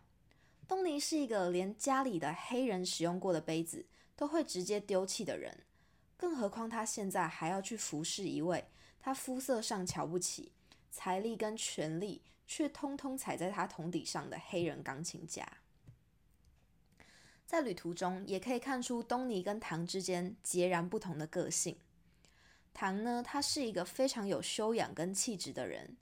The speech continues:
用字跟遣词都很得体，阅读了很多的书，所以文笔跟词藻也都很厉害。反观东尼呢，就是个做什么事情都敷衍了事、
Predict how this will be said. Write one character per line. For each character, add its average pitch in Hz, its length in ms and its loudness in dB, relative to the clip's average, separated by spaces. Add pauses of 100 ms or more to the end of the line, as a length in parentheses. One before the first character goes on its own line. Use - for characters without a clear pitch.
(400)
用 285 200 4
字 247 160 -2
跟 226 180 0
遣 190 240 -2
词 - 220 -2
都 170 140 0
很 151 240 -6
得 147 200 -2
体， - 300 -8 (680)
阅 294 140 4
读 175 200 4
了 170 80 6
很 175 200 0
多 190 140 2
的 185 140 2
书， 170 400 0 (260)
所 - 160 -2
以 - 20 4
文 190 280 4
笔 196 160 -2
跟 185 180 -2
词 160 260 0
藻 151 220 2
也 92 100 -6
都 156 140 0
很 156 240 -6
厉 156 180 -4
害。 165 240 -6 (840)
反 208 240 -2
观 285 260 2
东 311 200 2
尼 220 140 0
呢， 196 280 0
就 247 140 -2
是 240 160 -2
个 202 100 0
做 247 180 0
什 180 160 -4
么 151 80 -6
事 254 220 0
情 165 220 -2
都 185 100 2
敷 190 220 -4
衍 160 180 0
了 - 180 -2
事、 - 320 -6